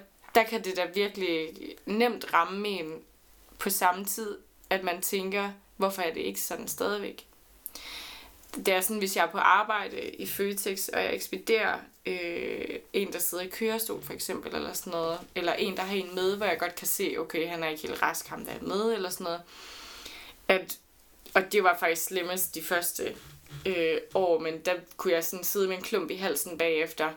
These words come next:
og være sådan, "Ej gud, det er jo ligesom faragtigt," eller sådan, og at, at det, det synes jeg virkelig var svært, det kan jeg stadig have det svært ved. Og så kan jeg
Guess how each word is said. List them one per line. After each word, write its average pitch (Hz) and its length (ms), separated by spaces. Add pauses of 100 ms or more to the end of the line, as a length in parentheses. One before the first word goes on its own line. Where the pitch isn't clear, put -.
(380)
og 185 140
være 170 140
sådan, 165 460
"Ej 165 200
gud, 170 260
det 170 160
er 175 40
jo 170 60
ligesom 170 300
faragtigt," 175 720
eller 160 160
sådan, 156 480
og 175 120
at, 160 300
at 175 140 (720)
det, 202 200
det 208 100
synes 175 140
jeg 170 100
virkelig 160 260
var 156 60
svært, 156 280
det 190 120
kan 185 80
jeg 156 80
stadig 180 280
have 185 140
det - 100
svært - 320
ved. 175 240 (480)
Og 196 100
så 220 120
kan 214 220
jeg 151 180